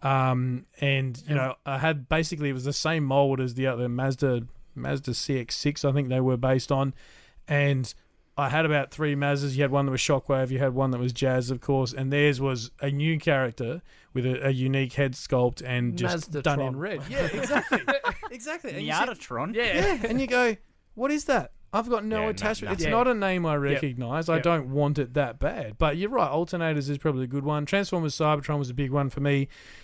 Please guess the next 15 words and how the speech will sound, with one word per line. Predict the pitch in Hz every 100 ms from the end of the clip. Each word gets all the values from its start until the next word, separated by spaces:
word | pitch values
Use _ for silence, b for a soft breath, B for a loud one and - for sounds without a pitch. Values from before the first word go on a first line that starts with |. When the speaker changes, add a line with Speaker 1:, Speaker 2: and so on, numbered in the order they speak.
| B
Speaker 1:
To | -
my | 151 165
knowledge, | 160 156 156
there | 147
was | 143
only | 147 143 135
one | 120 127 139 143 147 143 143 b b b
store | - - 156 147 139
exclusive | - - 143 143 - 156 143
I | 139
could | - 131
never | 131 135 135
actually | 131 123 127 139 131 123 123 143
chase | - 139 135 -
down. | 147 175 262